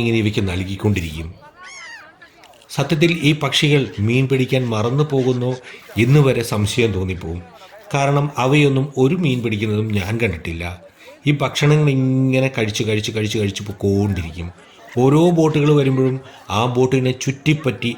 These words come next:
ആ ബോട്ടിനെ വിടാതെ ഇങ്ങനെ പറന്ന് നിൽക്കുന്ന ഒരു കൂട്ടം പക്ഷികളെ നമുക്ക് കാണാം. ആ കാഴ്ചകളും കടലിൻ്റെ വിദൂരതയിലുള്ള ഒരുപാട് കാഴ്ചകളും കണ്ടാണ് ഈ യാത്ര.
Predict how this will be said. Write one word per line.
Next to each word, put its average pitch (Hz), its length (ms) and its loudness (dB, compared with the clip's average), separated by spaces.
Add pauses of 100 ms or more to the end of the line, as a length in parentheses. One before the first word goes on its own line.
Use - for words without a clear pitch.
(200)
ആ - 20 -2 (120)
ബോട്ടിനെ 123 400 0
വിടാതെ 110 580 0 (100)
ഇങ്ങനെ 117 460 0 (400)
പറന്ന് 143 500 2
നിൽക്കുന്ന 107 340 -2 (200)
ഒരു 98 100 -4 (100)
കൂട്ടം 113 460 -4
പക്ഷികളെ 110 460 -4
നമുക്ക് 92 280 -6
കാണാം. 85 300 -8 (2750)
ആ 143 40 2 (120)
കാഴ്ചകളും 135 500 0 (500)
കടലിൻ്റെ 123 460 0
വിദൂരതയിലുള്ള 127 760 2 (460)
ഒരുപാട് 151 460 2 (100)
കാഴ്ചകളും 113 460 0
കണ്ടാണ് 98 380 -2 (180)
ഈ 110 80 4 (120)
യാത്ര. 87 260 -8